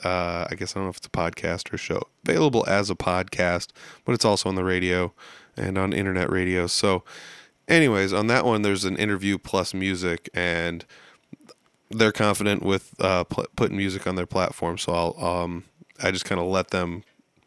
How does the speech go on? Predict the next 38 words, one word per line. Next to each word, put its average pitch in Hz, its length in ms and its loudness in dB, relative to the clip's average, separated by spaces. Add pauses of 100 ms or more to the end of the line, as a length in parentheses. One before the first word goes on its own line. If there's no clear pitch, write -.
handle 87 300 -2
that, 92 260 2
you 90 100 -4
know, 87 260 -2 (480)
and 95 300 -2
I'm 98 380 0
not 131 260 0
too 120 140 -2
big 107 160 2
on 95 100 0
putting 95 240 -2
music 92 320 -2
on 90 80 -2
the 85 80 -2
podcast. 90 600 -2
If 131 120 -4
you 139 80 2
haven't, 127 320 0
t-, - 140 -8 (120)
you 92 120 -2
know, 78 120 -2
heard 90 340 -2
a - 80 -4
hundred 87 300 -4
plus - 280 -4
episodes 82 480 -4
in, 85 240 -4 (100)
but, - 300 -4 (560)
um, 101 560 0 (180)
it's 123 180 0
just 117 200 -2
kind 104 120 2
of 92 60 -2
the 92 80 -2
way 92 360 2 (180)
I 85 220 0
prefer 92 420 -2
to 85 160 -4